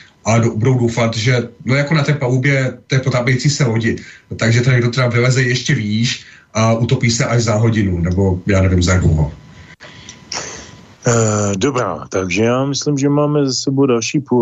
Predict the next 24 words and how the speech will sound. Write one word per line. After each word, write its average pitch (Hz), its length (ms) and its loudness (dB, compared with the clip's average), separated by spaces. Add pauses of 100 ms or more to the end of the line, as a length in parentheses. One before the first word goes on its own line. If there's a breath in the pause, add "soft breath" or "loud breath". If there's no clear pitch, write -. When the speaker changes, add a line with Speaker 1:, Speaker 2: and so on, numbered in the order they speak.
Speaker 2:
hodinku. 131 600 0 (480 loud breath)
Eh, 110 360 0 (180)
já 110 100 0
bych 139 200 -2
poprosil 135 580 -2
pana 139 320 -2
kolegu 131 1160 0
v - 320 -10
Banské 107 460 0
Bystrici, 127 960 0
aby 113 260 -2
mi 131 160 2
sdělil, 120 540 2
jestli 120 300 -2
máme 120 340 2
nějaké 117 360 0
ohlasy, 107 640 0
eh, - 720 -4
posluchačů 123 760 -2
nebo 110 280 2
maily 107 400 0
nebo 120 200 -2
něco 117 340 -4
takového. 95 880 -2